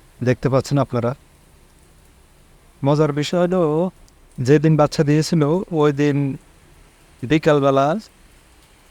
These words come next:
আমি আমার ছোট ভাইকে বলেছিলাম যে খরগোশের কী অবস্থা দেখার জন্য, বাচ্চা টাচ্চা পেটে আছে কি না জিজ্ঞেস করেছিলাম। তখন সে বলল যে সে তো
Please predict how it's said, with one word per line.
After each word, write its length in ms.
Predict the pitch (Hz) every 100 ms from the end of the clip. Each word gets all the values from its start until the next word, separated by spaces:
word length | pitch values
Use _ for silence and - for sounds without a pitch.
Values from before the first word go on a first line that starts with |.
| -
আমি 220 | 123 139
আমার 200 | 135 139
ছোট 280 | - 123 117
ভাইকে 300 | 127 131 139
বলেছিলাম 460 | 127 117 - 131 123
যে 120 | 127
খরগোশের 480 | - 110 113 - 120
কী 140 | - 143
অবস্থা 540 | 127 110 - 131 160 - _ _ -
দেখার 280 | 110 123 117
জন্য, 280 | 120 123 131
বাচ্চা 380 | 127 117 -
টাচ্চা 300 | 117 110 -
পেটে 300 | 110 117 107
আছে 300 | 107 104 -
কি 140 | 127 139
না 120 | 123 - _ _ _ _ _ _ _ _ _ _ _ _ _ - 127
জিজ্ঞেস 320 | 131 117 127
করেছিলাম। 520 | - 123 - 120 131 139 _ -
তখন 600 | 131 - 170 156 175 170
সে 200 | - 143
বলল 280 | 147 147 143
যে 180 | 147 147 _ _ _ _ _ _ _ _ _
সে 280 | - - 131
তো 480 | 143 151 151 156